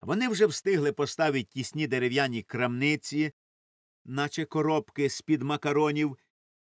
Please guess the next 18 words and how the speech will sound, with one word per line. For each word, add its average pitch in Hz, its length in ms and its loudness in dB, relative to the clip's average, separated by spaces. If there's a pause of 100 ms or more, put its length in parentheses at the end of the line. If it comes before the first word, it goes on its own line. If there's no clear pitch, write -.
(680)
і 214 120 -2
торгували 135 640 2
картками 196 760 0
для 170 180 -2
форестьєрів, 160 1000 0 (880)
хлібом 202 600 -2
і 190 100 0
фруктами. 90 840 -6 (1160)
Часом 135 440 -2
неприємно 131 600 -2
вражала 123 440 0
вітрина, 123 840 -2 (260)
де 120 160 -4
новий 160 300 2
чорний 151 520 0
оксамит 160 680 0
покривали 139 540 2
годинники, 170 920 0